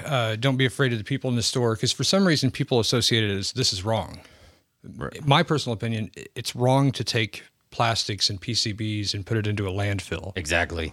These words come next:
Speaker 1: Um,
Speaker 2: That's a very
Speaker 1: you
Speaker 2: good
Speaker 1: know,
Speaker 2: point.
Speaker 1: so what I do is, and, and now the other thing that I, I give as a recommendation, I jumped in a dumpster the other day. I saw this, all, all this copper wire, and it, to me, I'm thinking it's Cat five cable. They're moving.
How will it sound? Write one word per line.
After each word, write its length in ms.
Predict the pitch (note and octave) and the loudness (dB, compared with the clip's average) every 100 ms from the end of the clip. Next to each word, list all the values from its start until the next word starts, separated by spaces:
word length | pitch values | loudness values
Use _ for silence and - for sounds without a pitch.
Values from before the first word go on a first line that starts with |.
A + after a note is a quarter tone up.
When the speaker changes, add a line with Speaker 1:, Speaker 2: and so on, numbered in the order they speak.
| - | 0
Speaker 1:
Um, 400 | A#2 A2 G#2+ G2+ | 2 2 2 0
Speaker 2:
That's 180 | D2+ - | -4 -6
a 40 | |
very 200 | E2 F2 | 2 4
Speaker 1:
you 60 | C3 | 4
Speaker 2:
good 60 | A2+ | 4
Speaker 1:
know, 60 | |
Speaker 2:
point. 300 | G2 F2+ F2 | 0 -2 0
Speaker 1:
so 220 | - D3+ C3 | 4 4 4
what 220 | C3+ C#3+ | 4 4
I 100 | D3 | 4
do 160 | C#3 | 2
is, 160 | B2+ - | 2 0
and, 280 | C3+ C3 C3 | 0 0 2
and 100 | C3 | 4
now 180 | C3 A#2+ | 4 4
the 140 | B2+ | 2
other 100 | C3 | 2
thing 220 | A#2 B2 | 0 2
that 160 | A2+ G#2+ | 2 2
I, 320 | G#2+ - G#2+ | 2 0 -4
I 40 | |
give 240 | G#2+ G#2+ G#2 | -2 -2 -2
as 120 | G2 | -2
a 20 | |
recommendation, 540 | G#2 G2+ A2+ G#2 G#2 - - - - - | 0 0 0 0 -2 -8 -14 -20 -20 0
I 120 | A#2+ | 2
jumped 280 | A#2 B2+ C3 | 4 2 2
in 60 | |
a 80 | A2 | 0
dumpster 280 | A2+ A2 A#2+ | 0 -2 0
the 80 | A2 | 2
other 120 | G2+ | 2
day. 140 | B2 A2 | 2 2
I 20 | |
saw 220 | - G#2+ | 2 2
this, 100 | G2+ | 2
all, 180 | A2 F2+ | 0 -2
all 80 | - | -6
this 100 | G2+ | -6
copper 320 | - G2+ - | -2 -2 -2
wire, 460 | F#2 A#2+ A#2+ F2 E2 B2 | 0 2 2 0 -10 -4
and 200 | A#2 A2+ | -2 0
it, 380 | G#2+ - F#2+ - - - | -2 -4 -16 -16 -20 -8
to 80 | - | 0
me, 160 | C3 A#2+ | 2 2
I'm 100 | G#2+ | 0
thinking 460 | A#2 G#2 G2+ F2+ - | -4 -4 -6 -6 -8
it's 140 | - | -4
Cat 180 | - A2 | -2 0
five 240 | A#2 A2+ | 0 -2
cable. 280 | - A2+ G#2 | -4 -6 -4
They're 100 | G2 | -4
moving. 440 | G#2+ B2 G#2 F2 | 0 0 0 -4